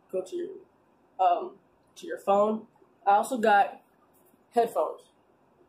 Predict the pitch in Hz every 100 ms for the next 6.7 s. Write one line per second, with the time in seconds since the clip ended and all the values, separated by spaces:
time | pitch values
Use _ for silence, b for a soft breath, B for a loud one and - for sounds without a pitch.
0 | - 196 196 196 196 208 190 196 175 175
1 | 202 190 180 185 175 170 170 180 180 180
2 | 185 - _ _ _ 202 185 175 - -
3 | 202 180 175 180 196 - _ 180 180 170
4 | - 190 175 165 165 - 180 165 - 202
5 | 196 - 185 170 165 - _ _ - 175
6 | 202 247 285 285 294 294